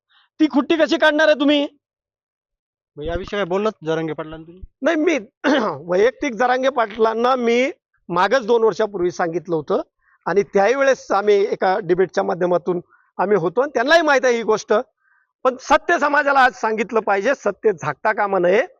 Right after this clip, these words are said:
Speaker 1: जरांगे पाटलांचं जे आंदोलन झालेलं आहे त्या आंदोलनाला आपण सलामच ठोकतोय, परंतु कुणबी ज्यांची नोंद आहे त्यांनाच मिळणार आहे. मराठा उल्लेख असलेल्या मराठा समाजाला मिळणार नाही,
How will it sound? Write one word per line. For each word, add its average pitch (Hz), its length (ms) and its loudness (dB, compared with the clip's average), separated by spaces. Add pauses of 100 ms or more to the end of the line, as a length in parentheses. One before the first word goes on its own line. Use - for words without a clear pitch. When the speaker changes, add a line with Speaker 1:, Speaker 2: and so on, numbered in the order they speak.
(480)
Speaker 1:
जरांगे 254 340 0
पाटलांचं 226 460 -2
जे 208 100 -2
आंदोलन 208 400 0
झालेलं 190 300 0
आहे 285 100 2 (360)
त्या 214 100 4
आंदोलनाला 208 460 0
आपण 196 220 -2
सलामच 240 480 -2
ठोकतोय, 233 340 0
परंतु 214 540 -2
कुणबी 220 480 0
ज्यांची 247 300 -2
नोंद 190 260 -2
आहे 240 60 2
त्यांनाच 240 420 -2
मिळणार 214 320 2
आहे. 302 140 0 (380)
मराठा 294 360 4
उल्लेख 269 320 0
असलेल्या 220 340 0
मराठा 196 280 -2
समाजाला 175 340 0
मिळणार 214 420 2
नाही, 226 260 -2